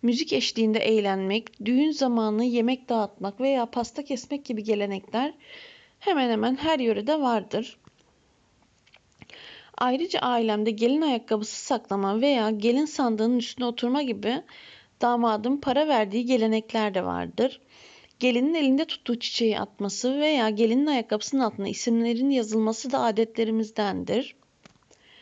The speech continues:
Geleneksel müzik aletlerimizin adlarını araştırınız.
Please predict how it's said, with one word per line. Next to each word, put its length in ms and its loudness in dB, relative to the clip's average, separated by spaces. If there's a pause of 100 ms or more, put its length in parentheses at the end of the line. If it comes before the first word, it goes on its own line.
(440)
Geleneksel 640 0
müzik 300 -2
aletlerimizin 800 0
adlarını 500 0
araştırınız. 880 -4